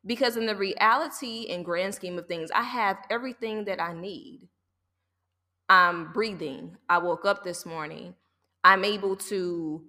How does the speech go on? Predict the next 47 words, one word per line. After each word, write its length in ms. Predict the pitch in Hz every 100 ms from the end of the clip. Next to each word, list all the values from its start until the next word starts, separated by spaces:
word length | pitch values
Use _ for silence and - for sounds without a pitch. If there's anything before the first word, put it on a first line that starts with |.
| _ _ _ _ _ _
talk 380 | - 233 - -
to 80 | 196
my 200 | 180 165
family. 500 | - 156 143 - -
I 40 |
have 180 | 190 180
a 60 |
roof 280 | 175 214 247
over 160 | 202 175
my 160 | 170
head. 200 | 175 170
I 20 | 170
have 220 | 160 160
food 200 | 247 233
on 80 | 190
my 140 | 165
table. 480 | - 165 147 147 156 _ _
Those 360 | 165 214 311 320
are 80 | 233
the 120 | 220
small 540 | - 208 214 226 226
things 300 | 202 190 180
that 220 | 175 - 170
we 240 | 220 233
tend 280 | - 254 247
to 120 | -
overlook 600 | - 214 190 170 247 -
during 300 | 196 202 196
this 180 | 185 180
time 320 | - 226 226
because 320 | 196 196 196 190
we're 140 | 208
so 400 | 208 220 202 175
used 440 | 175 254 233 - -
to 220 | 196 156
reaching 360 | 180 220 214 -
out 320 | 196 196 - -
to 60 |
different 380 | 165 185 - 156
avenues 600 | - 190 180 170 175 160 165
to 120 | 190
fulfill 420 | - 165 185 160
us, 300 | 139 131 -
you 100 | 190
know, 160 | 214 226
temporary 460 | 226 269 269 226 208
fulfillment. 600 | - - 160 143 139